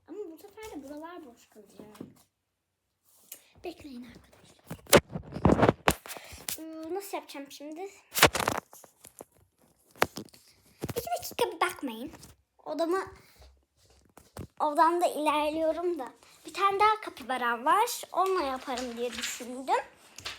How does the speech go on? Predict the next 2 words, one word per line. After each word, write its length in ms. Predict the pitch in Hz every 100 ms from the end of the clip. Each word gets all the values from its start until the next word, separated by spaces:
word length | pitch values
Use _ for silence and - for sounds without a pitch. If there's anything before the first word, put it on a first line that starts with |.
| - _ _ _ - - - - - - - - - 381
Geldim. 1300 | 403 392 403 392 403 359 302 302 311 302 311 339 - _ _ _ _ _ _ _ _ _ _ _ _ _ - - _ _ _ _ _ _ _ _ _ _ _ -
<laughs> 640 | 440 453 415 392 403 415